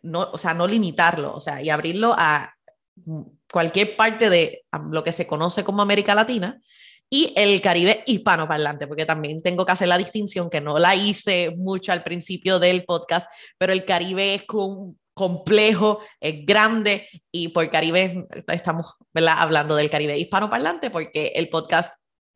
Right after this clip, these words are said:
tiene una audiencia que habla mayormente en español. Pero si se nos da la oportunidad de que venga alguien a hablarnos portugués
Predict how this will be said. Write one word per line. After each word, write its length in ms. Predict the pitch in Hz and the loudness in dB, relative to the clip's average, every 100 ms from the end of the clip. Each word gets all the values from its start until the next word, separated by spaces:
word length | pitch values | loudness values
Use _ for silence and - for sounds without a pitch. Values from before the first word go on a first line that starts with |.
| - | -6
tiene 220 | 180 175 | -2 -2
una 140 | 170 | 0
audiencia 560 | 160 160 180 180 185 156 | -2 -2 -4 -4 -4 -4
que 100 | 151 | -2
habla 260 | 143 151 151 | -4 -2 -6
mayormente 540 | 147 151 151 151 - | -6 -10 -12 -14 -12
en 60 | - | -14
español. 500 | - - - - - _ _ _ _ - - - | -12 -12 -12 -18 -20 _ _ _ _ -20 -12 2
Pero 180 | 247 302 | 4 6
si 120 | 233 | 4
se 80 | 214 | 2
nos 100 | 202 | 4
da 80 | |
la 60 | 202 | 4
oportunidad 500 | 247 262 277 262 269 | 4 0 2 4 6
de 300 | 277 233 190 | 6 4 2
que 180 | 190 185 | 0 0
venga 280 | 180 190 202 | 0 2 2
alguien 260 | 220 233 | 2 0
a 60 | 240 | 0
hablarnos 400 | 220 214 233 226 | 2 0 -2 -2
portugués 720 | 247 226 233 185 196 254 320 | -2 -2 -6 -6 -6 -6 -8